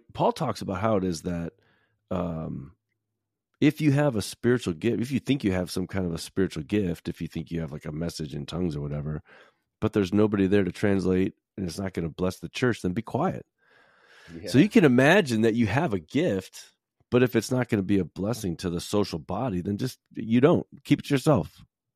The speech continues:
Speaker 2: Yeah.
Speaker 1: But it,
Speaker 2: Big
Speaker 1: it's,
Speaker 2: zero.
Speaker 1: so it's like the church is what determines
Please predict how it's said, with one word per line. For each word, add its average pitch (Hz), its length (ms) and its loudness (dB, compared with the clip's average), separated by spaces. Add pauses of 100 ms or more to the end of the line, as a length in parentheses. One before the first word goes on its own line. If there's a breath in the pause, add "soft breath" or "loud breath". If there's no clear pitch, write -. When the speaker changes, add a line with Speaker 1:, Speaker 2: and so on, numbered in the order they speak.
(260)
Speaker 2:
Yeah. 76 340 -10 (140)
Speaker 1:
But 135 140 8
it, - 60 2
Speaker 2:
Big 85 220 -12
Speaker 1:
it's, 143 140 2
Speaker 2:
zero. 92 40 -4
Speaker 1:
so 156 140 6
it's - 160 0
like 127 320 2 (680)
the 117 100 2
church - 640 2
is 104 220 0
what 110 240 2
determines 95 920 -2